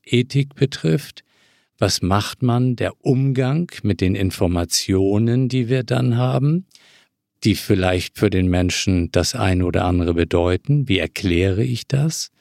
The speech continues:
Es werden ganz neue Fragen aufkommen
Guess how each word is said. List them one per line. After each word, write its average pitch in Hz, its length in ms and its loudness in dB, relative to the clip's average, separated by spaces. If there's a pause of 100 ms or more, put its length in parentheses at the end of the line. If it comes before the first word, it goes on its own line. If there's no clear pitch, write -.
(400)
Es 90 200 -4
werden 90 240 2
ganz 110 380 0
neue 101 320 0
Fragen 113 640 0
aufkommen 90 880 -2